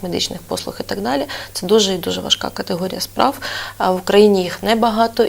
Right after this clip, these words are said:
і дуже невеличкий відсоток, коли є позитивні результати по ц-, по цих справах. Цей напрямок діяльності також планується, але, е, знов-таки тут, е, ну, от на сьогоднішній день, прямо на сьогоднішній день сказати, що звертаєтесь до у нас і у вас все буде добре, я не можу. <laughs>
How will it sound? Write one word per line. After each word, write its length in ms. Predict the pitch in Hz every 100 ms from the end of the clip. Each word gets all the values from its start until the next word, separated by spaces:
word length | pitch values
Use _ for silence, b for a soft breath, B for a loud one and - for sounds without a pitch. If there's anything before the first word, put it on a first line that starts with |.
| -
і 100 | 190
дуже 320 | 175 196 - 180 - 208 -
невеличкий 580 | 190 185 185 202 - -
відсоток, 400 | - - 196 190
коли 320 | - 175 175 175 -
є 180 | 185 185
позитивні 680 | 185 170 170 180 175 175 -
результати 560 | 180 180 180 - - - -
по 80 |
ц-, 180 | - - -
по 60 | -
цих 240 | - -
справах. 520 | - - 95 107 - - -
Цей 140 | 330
напрямок 480 | 269 247 247 202 202
діяльності 500 | 196 226 240 233 208
також 360 | 180 180 202
планується, 760 | 202 190 190 247 285 277 - 247 -
але, 600 | 190 190 202 214 214 190 -
е, 280 | 196 185
знов-таки 560 | 185 202 233 240 196 -
тут, 360 | - 202 202 -
е, 60 | - 190 185 -
ну, 120 | 226
от 140 | 202 -
на 120 | 247
сьогоднішній 540 | 262 202 190 185 -
день, 180 | 175 294
прямо 200 | - 185
на 80 | 180
сьогоднішній 500 | 185 175 175 - 185
день 200 | 185 185 185 -
сказати, 460 | - 190 202 202
що 240 | - - 185 B B -
звертаєтесь 520 | 202 208 208 202 185
до 100 | 185
у 20 | 202
нас 180 | 196
і 20 | 175
у 60 |
вас 160 | 180 202
все 140 | -
буде 200 | 180 180
добре, 360 | 175 269 302 170
я 160 | 180
не 120 | 220 185
можу. 320 | 147 -
<laughs> 20 | -